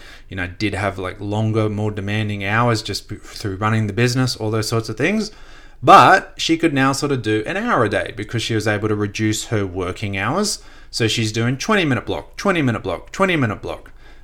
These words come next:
Then our business continued to grow. Jack came along. She was now,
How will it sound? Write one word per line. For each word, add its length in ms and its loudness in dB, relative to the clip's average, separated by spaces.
Then 360 4
our 180 4
business 400 0
continued 480 -2
to 80 2
grow. 420 4
Jack 340 0
came 240 2
along. 420 2
She 180 -4
was 280 -8
now, 460 2